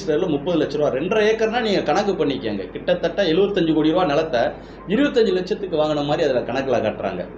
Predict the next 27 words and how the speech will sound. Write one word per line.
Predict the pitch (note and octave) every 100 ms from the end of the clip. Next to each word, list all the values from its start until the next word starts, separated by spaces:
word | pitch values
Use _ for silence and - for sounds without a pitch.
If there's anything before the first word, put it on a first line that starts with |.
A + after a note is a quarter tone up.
| - - -
அப்ப | B2 D#3
அந்த | C4
பணம்லாம் | G3+ G3 A3+
என்ன | G#3+ E3
கருப்பு | D3 G#3 G3+
பணமா? | D#3+ C#3 A#2 F#3 - - -
ஆக | - D3+ D3+ C3+ F3 - - - -
இந்த | D#3 A3 A#3
பணத்துல | - A#3+ D4 C#4+ A#3 A3 - - - - -
ஒரு | F#3+ G3
சிறு | F#3 D#4+ F4
துளி | C#4 C#4 D4
எடுத்து | C4+ B3 A#3+ B3
தான் | A#3+ G#3 F#3
பிறந்த | G#3+ C4 A#3+
சமூகத்துக்கு, | - A3 B3 A3 F3 E3+ G3+ A3+ - - -
இங்கு | F3 F#3 E3+
கஷ்டப்படுகின்ற | F#3 D4 B3+ A#3+ A3+ G#3
மக்களுக்கு, | D#3+ E3 A3+ F#3+ E3+ G3+ F3+ -
உங்களுக்கு | F3+ B3+ B3 G#3
ஓட்டு | G3+ C4+ C#4+ B3
போட்ட | G#3+ G3+ A#3 B3+
தேவர், | A#3 G3+ A3 A#3 B3 A#3
தேவேந்திரகுலம், | F#3 A3 A#3 G#3+ G#3 G3+ A3 G3
நாடார், | E3+ G3 A#3 G3
பிள்ளைமார் | G#3 A#3+ A3+ G3+
மக்களுக்காக | G3 G3 G#3+ G3+ G3